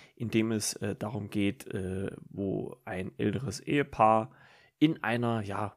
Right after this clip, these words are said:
pulsierenden Stadt mit Musik, Melodie und so weiter lebt und, äh, die, äh,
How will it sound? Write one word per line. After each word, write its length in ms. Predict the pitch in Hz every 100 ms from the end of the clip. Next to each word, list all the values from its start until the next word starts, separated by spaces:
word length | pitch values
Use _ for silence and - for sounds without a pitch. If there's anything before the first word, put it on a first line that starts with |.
| -
pulsierenden 760 | 131 120 113 135 139 117 107 101
Stadt 680 | - - - - - - 117
mit 480 | 110 110 - - _ -
Musik, 480 | 107 104 123 127
Melodie 540 | 104 104 101 104 110 117
und 140 | 113
so 100 | 101
weiter 240 | 95 95 95
lebt 460 | 101 117 135 - - - - - - - - _
und, 420 | - 107 104 101 - 107
äh, 100 | 101
die, 380 | 107 98 98
äh, 360 | - 98 104